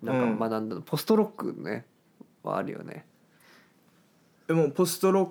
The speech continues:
Speaker 2: クってのはあれですか、もうストロークスとかってこと？
Speaker 1: あ、
Speaker 2: じゃなくて。
Speaker 1: まあ、時代、いや、時代感的にはポストロックでいいんだけど、なんか、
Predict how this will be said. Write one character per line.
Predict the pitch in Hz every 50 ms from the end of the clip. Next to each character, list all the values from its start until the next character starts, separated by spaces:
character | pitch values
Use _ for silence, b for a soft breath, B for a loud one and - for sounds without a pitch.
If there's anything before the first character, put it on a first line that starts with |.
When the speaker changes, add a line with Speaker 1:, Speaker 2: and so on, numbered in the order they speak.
| - -
Speaker 2:
ク | -
っ | 190
て | 170 - - _ - 190
の | 185 196 196 190
は | 170
あ | 156
れ | 151
で | 160
す | 139 -
か、 | - 123
も | 113 110 107 101 98 92 92 - - _ _ _ -
う |
ス | - - -
ト | - 135
ロ | 127 127 123
ー | 117
ク | 117 - -
ス | -
と | - -
か | - - - - - - - _ _ _ _ _ _
っ |
て | - 120
こ | 104
と？ | - 90 90 - - _ -
Speaker 1:
あ、 | - 175
Speaker 2:
じ | 180 170
ゃ |
な | 170 175
く | 190
て。 | 208
Speaker 1:
ま | 226 -
あ、 |
時 | - -
代、 | - 185
い |
や、 | -
時 | 151 160 170
代 | 208 220 220
感 | 226 226 226 214
的 | 240 226
に | 233
は | 190 151
ポ | - 139
ス | -
ト | - 151
ロ | 139
ッ | 131
ク | - - -
で | - 98
い |
い | 101 110
ん | 107
だ | 85 -
け | - -
ど、 | - 76 67
な | 62 78
ん | 92
か、 | 82 - 65 - -